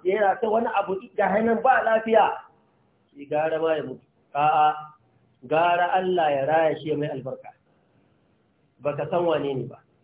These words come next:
Inda ana yadda mutum saboda yadda aka haife shi, da an yadda Imamu Sha'abi. Da cewa za a koyar da shi a huta.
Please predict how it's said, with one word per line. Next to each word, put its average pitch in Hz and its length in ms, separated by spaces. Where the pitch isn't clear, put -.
Inda 214 580
ana 185 360
yadda 175 460
mutum 143 420
saboda 202 380
yadda 190 360
aka 196 180
haife 165 400
shi, 139 200
da 147 340
an 180 240
yadda 185 340
Imamu 147 360
Sha'abi. - 260
Da 143 540
cewa 165 360
za 165 80
a 160 200
koyar 165 200
da 151 100
shi 143 160
a 127 60
huta. 123 320